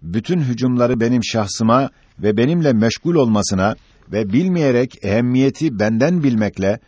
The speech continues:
nur şakirtlerinin bir derece desiselerden ve hücumlardan kurtulmalarına bu ihtiyar ve perişan hayatım vesile olduğundan,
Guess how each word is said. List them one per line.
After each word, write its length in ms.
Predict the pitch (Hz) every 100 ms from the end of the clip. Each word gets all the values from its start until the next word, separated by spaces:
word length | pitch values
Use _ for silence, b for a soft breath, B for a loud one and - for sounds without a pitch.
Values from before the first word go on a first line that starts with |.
| b -
nur 160 | 135
şakirtlerinin 920 | 170 151 139 - 120 127 120 120 127 123
bir 200 | 165 147
derece 360 | 139 127 135
desiselerden 920 | 123 117 123 123 120 120 104 110 127 127
ve 100 | 113
hücumlardan 680 | 117 120 123 117 110 139
kurtulmalarına 920 | 147 123 120 123 113 113 107 107 101 82
bu 220 | 90 117 135
ihtiyar 560 | 110 - 110 110 139
ve 100 | 131
perişan 500 | 110 101 113 - 143
hayatım 680 | 131 104 107 101 - 98 82
vesile 380 | 95 98 117 123
olduğundan, 720 | 135 98 90 85 80 95 120